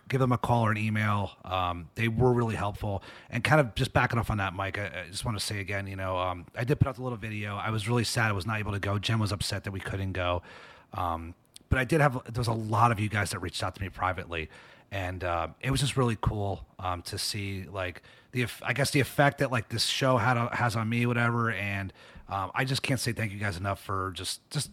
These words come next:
you know, even a few lines of, "Hey, Joe, we're gonna miss you," and all that stuff. It really meant a lot to me, and it made missing his trip a little bit easier, if there's such a thing, Mike, right? I mean,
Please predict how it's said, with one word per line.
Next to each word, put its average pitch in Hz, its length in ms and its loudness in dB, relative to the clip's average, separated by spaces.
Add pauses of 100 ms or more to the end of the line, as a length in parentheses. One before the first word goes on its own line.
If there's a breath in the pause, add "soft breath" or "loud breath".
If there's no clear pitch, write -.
you 170 80 0
know, 139 180 2
even 151 200 4
a - 20 0
few 156 240 4
lines 135 260 4
of, 117 60 0
"Hey, 123 160 4
Joe, 135 160 6
we're 131 80 4
gonna 117 140 2
miss 120 260 2
you," 123 40 2
and 120 60 4
all 120 60 4
that - 60 -2
stuff. 117 160 0
It 139 160 2
really 139 180 6
meant 120 180 2
a 98 40 -6
lot 92 260 -2
to 101 100 -10
me, 90 200 -6 (320 loud breath)
and 107 100 -4
it 110 40 -2
made 113 340 0 (180)
missing 127 280 2
his 113 100 -2
trip - 200 -2
a 113 40 2
little 120 240 0
bit 135 160 0
easier, 147 320 4
if - 60 -8
there's 123 160 0
such - 260 -4
a - 40 -8
thing, 151 200 0
Mike, 185 200 2
right? 156 200 2
I 123 80 2
mean, 107 240 2